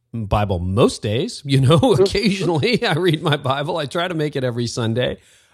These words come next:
Speaker 1: Um,
Speaker 2: Right.
Speaker 1: and, and that's really, really interesting. I'm firmly convinced the church would be stronger if we had more marketplace skills,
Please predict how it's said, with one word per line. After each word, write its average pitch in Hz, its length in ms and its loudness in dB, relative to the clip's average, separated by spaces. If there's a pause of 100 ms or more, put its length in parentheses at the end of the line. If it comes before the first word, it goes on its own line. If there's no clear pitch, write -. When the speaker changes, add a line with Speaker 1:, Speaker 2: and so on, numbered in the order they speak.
Speaker 1:
Um, 127 240 0
Speaker 2:
Right. 147 260 2 (320)
Speaker 1:
and, 151 280 2
and 160 200 -2
that's 208 220 -2
really, 175 340 2
really 165 300 -2
interesting. 113 520 -8
I'm 147 160 0
firmly 160 380 0
convinced 117 440 0
the 110 80 -2
church 113 260 -2
would 110 100 -2
be 104 120 -2
stronger 101 420 -2
if 90 140 -8
we 101 100 -2
had 98 160 -2
more 101 180 0
marketplace 95 640 -6
skills, 87 480 -8